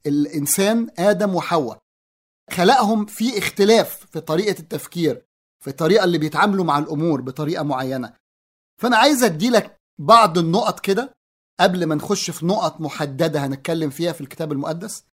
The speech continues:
إن إيه الاختلاف بين الرجل والمرأة. آه، الأمريكان، آه، ليهم كده زي كلمات، آه، مضحكة يمكن شوية، بيقولوا: "Men are like dogs and women are like cats".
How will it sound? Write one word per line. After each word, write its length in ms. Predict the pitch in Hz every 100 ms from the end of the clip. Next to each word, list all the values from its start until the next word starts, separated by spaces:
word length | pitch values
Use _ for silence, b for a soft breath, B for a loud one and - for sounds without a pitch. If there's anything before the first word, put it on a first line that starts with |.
| _ _ _ _ _ -
إن 240 | 170 180
إيه 260 | 180 180 254
الاختلاف 720 | 277 240 - 202 190 220 190
بين 260 | 160 196 185
الرجل 320 | 160 180 165
والمرأة. 440 | 151 143 131 127 - _ _ _ _ _ _ -
آه، 320 | 131 131 143
الأمريكان، 840 | 151 175 170 175 220 247 214 208 165
آه، 680 | 160 151 147 147 135 139
ليهم 380 | 147 190 196 170
كده 300 | - 190 170
زي 520 | 143 175 170 151 139
كلمات، 680 | 131 160 156 175 185 - 147
آه، 320 | 135 123 127 b b b
مضحكة 480 | 143 151 196 208 165
يمكن 300 | 180 175 156
شوية، 480 | - 165 185 175 - _ _ _ _ _ _ 135
بيقولوا: 420 | 180 226 214 196 - -
"Men 640 | 156 180 226 233 233 226 - - 160
are 100 | 156
like 260 | 165 180
dogs 580 | 131 165 139 104 107 - _ _ _ _ _ _ -
and 120 | 143 139
women 420 | 165 214 208 208
are 120 | 156
like 380 | 160 165 - 165
cats". 460 | 139 - - -